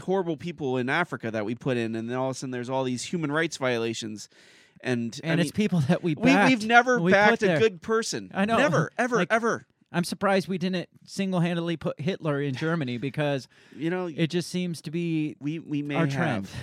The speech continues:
Speaker 1: We may
Speaker 2: <laughs>
Speaker 1: have.
Speaker 2: I don't know.
Speaker 1: <laughs> We'll have to dig into that.
Speaker 2: We will have to dig more into that. Um, moving on from the Nazi, do you have anything else to say about the Nazi part of it?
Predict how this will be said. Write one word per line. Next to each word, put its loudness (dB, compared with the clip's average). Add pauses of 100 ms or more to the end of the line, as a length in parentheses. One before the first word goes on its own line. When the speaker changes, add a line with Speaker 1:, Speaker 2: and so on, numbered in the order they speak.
Speaker 1:
We -6
may -6
Speaker 2:
<laughs> -
Speaker 1:
have. -8
Speaker 2:
I -12
don't -8
know. -4 (320)
Speaker 1:
<laughs> -16
We'll -6
have -2
to -18
dig -10
into -10
that. -8
Speaker 2:
We 0
will 0
have -4
to -18
dig -4
more -4
into -8
that. -6 (600)
Um, 0 (1500)
moving 0
on -2
from -4
the -4
Nazi, -4
do -6
you -4
have 0
anything -4
else -6
to -14
say -8
about -6
the -8
Nazi -8
part -6
of -6
it? -6